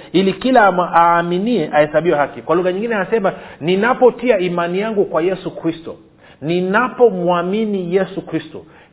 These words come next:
sheria inafikia mwisho katika maisha yangu, na kwa maana hiyo nakuwa nimejitiisha, nimejiweka chini ya haki ya Mungu.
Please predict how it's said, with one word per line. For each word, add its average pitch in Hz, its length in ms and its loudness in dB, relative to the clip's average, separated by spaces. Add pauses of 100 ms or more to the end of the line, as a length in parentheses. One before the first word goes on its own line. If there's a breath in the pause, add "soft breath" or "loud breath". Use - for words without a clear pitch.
(140)
sheria 196 440 2
inafikia 170 540 -2
mwisho 190 320 -4
katika 147 300 -2
maisha 127 320 -4
yangu, 117 360 -4 (360 loud breath)
na 156 160 0
kwa 170 160 4
maana 170 220 0
hiyo 208 100 -4
nakuwa 175 280 0
nimejitiisha, 160 1080 -6
nimejiweka 156 600 -2
chini 175 480 -8
ya 143 80 -2
haki 165 300 -4
ya 151 80 0
Mungu. 143 300 -10